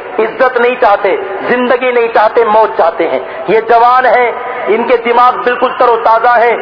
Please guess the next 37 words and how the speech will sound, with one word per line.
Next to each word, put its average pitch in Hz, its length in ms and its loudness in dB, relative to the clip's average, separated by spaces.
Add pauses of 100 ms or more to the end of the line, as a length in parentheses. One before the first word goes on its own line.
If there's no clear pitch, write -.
(260)
ان 226 180 -2
کی 254 180 0
آنکھوں 247 320 2
میں 247 180 0
چمک 233 320 0
ہے، 233 180 2
روشنیاں 240 640 0
ہیں، 233 140 0 (300)
یہ 233 140 2 (100)
شہرت 254 340 2
نہیں 233 220 -2
چاہتے، 240 380 2 (240)
یہ 226 100 0
لوگوں 247 320 2
میں 233 120 0
نام 220 220 0
نہیں 196 180 0
چاہتے۔ 190 400 -4 (340)
ان 254 100 -2
کے 254 120 0
پاس 247 440 -2
گھروں 254 200 2
میں 254 220 0 (240)
ان 233 160 0
کی 262 140 -4
چھتیں 247 340 -2
ٹپک 240 320 0
رہی 254 240 0
ہیں، - 440 -4
ہو 247 200 2
سکے 254 220 2
تو 247 120 0
کسی 247 320 -2
شہید 240 320 -2
کے 247 140 0
گھر - 180 2
میں 190 180 -2